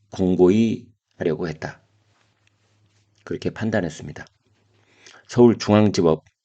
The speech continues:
형사합의 삼십이 부 재판장 류경진.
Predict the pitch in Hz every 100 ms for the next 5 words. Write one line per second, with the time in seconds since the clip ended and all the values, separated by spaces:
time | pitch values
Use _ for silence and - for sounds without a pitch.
0 | _ - 120 120 107 92 110 117 120 -
1 | - 123 - - 90 98 78 71 _ _
2 | _ _ _ _ - _ - 82 - 82
3 | 78 104 92 - - 82 101 95 - 92
4 | 87 80 73 82 -